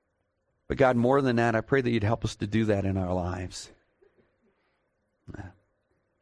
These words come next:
Life is so busy, it's so packed, it's so full, it's so easy for us to get distracted.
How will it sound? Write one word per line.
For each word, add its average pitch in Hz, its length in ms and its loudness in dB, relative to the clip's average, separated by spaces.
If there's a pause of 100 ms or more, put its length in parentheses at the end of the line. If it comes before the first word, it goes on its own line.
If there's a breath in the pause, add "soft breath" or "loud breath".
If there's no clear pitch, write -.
(100)
Life 127 360 2
is 113 240 -2
so 139 400 4
busy, 120 540 2
it's 104 120 -2
so 135 280 0
packed, 120 480 -4
it's 101 140 -8
so 131 280 0
full, 120 380 2
it's 104 100 -2
so 143 220 0
easy 143 420 -2
for 139 240 0
us 120 120 -4
to 123 100 -4
get 120 180 0
distracted. 110 760 -8